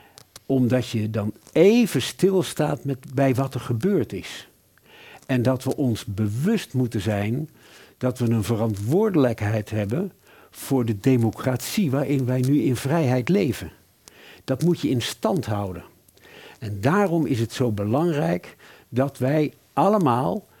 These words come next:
steeds maar weer opnieuw die struikelstenen tegenkomen. Om even stil te staan. Ho, dat is er gebeurd, mag nooit meer gebeuren.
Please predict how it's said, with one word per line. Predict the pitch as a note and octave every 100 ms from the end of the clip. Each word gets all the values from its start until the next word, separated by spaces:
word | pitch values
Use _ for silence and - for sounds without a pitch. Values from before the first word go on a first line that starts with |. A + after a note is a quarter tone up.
| _ -
steeds | - - F3+ G3+
maar | - D#3
weer | C#3 C#3+
opnieuw | B2 B2+ C3 B2 C3+ F3 - - _
die | - B2+
struikelstenen | - - E3+ G3 F#3+ - A2+ - C3 A#2 A2 G2+ F2 _ _ _ _ _ _ _ _ -
tegenkomen. | D3+ A2 G#2 - G2+ F#2 F2+ F2 - -
Om | B2 A#2+ -
even | D#3+ F#3+ G3+ E3+
stil | - F3+
te | D#3
staan. | - C3+ B2+ A#2+ - -
Ho, | - B2 F#2+ - _ _
dat | G#2+ F3+
is | A3+ G3
er |
gebeurd, | F3 D#3 D3 D#3+ F3 - _ _
mag | - F#2+ -
nooit | B2+ G3+ F#3
meer | F3+
gebeuren. | D3+ C3 B2+ B2 A2+ C3+